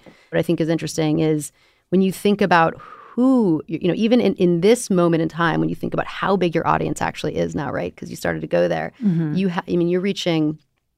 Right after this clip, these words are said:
Speaker 1: millions of people across multiple platforms. I mean, Vanity Fair started out as a magazine, and now it has a massive social following across mul-, multiple platforms. Um, and it has, I would argue,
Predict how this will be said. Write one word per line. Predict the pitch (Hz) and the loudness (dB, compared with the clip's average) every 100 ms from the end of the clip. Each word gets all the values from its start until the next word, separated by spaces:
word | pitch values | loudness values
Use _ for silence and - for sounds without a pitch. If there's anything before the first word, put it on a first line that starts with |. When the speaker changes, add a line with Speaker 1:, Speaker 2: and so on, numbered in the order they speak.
| _ _ - | _ _ -4
Speaker 1:
millions | 202 214 220 190 | 2 4 2 0
of | |
people | - 180 175 160 | -4 -2 0 -2
across | - - 147 143 | -2 0 0 0
multiple | 180 180 196 208 202 | 0 2 2 0 -2
platforms. | 180 160 - 165 156 165 | -2 -4 -4 -4 -2 -2
I | |
mean, | 165 | 0
Vanity | 175 175 | 0 0
Fair | 180 175 | 0 -2
started | - 160 165 | 0 0 2
out | 160 | 0
as | 160 156 | 0 0
a | 165 165 | 0 2
magazine, | 160 165 165 151 160 151 - _ _ _ | 2 0 0 -2 -4 -6 -8 _ _ _
and | 170 165 | 2 4
now | 165 165 | 4 4
it | 165 | 2
has | 147 156 151 156 - _ _ - | 2 2 4 2 -2 _ _ 0
a | |
massive | 170 170 165 | 4 4 2
social | - 156 160 - _ - | -2 -2 -2 -8 _ 0
following | 165 165 156 147 - | 2 4 2 0 -2
across | 165 - 143 - | -6 -4 -4 -2
mul-, | 156 151 | -2 -2
multiple | - 170 - 160 | -4 -4 -2 -4
platforms. | - 139 - 160 170 190 - _ _ _ - | -4 -4 -6 -6 -6 -10 -18 _ _ _ 2
Um, | 170 165 | 4 6
and | 165 | 4
it | 175 | 4
has, | 180 175 | 4 4
I | 170 | 4
would | 156 | 2
argue, | 160 156 160 156 151 | 2 0 2 2 0